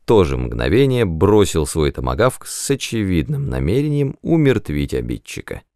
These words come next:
Но поспешный удар был рассчитан слишком дурно,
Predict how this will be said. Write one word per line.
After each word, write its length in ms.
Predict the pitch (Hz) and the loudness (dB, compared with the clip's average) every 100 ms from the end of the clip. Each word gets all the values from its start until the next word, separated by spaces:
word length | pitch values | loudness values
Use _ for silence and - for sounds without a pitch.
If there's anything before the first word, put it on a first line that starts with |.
| _ _ _ _ _ _ _ - | _ _ _ _ _ _ _ -8
Но 120 | 71 | -4
поспешный 600 | 69 - 73 69 65 62 | -4 -2 -4 -2 -4 -4
удар 320 | 62 110 123 | 0 2 2
был 220 | 101 135 | 0 2
рассчитан 520 | 117 104 - 135 117 104 | 2 2 -2 -4 -2 -4
слишком 540 | 110 107 101 95 90 | -4 -4 -2 -2 0
дурно, 480 | 98 87 69 55 | 0 0 -2 -8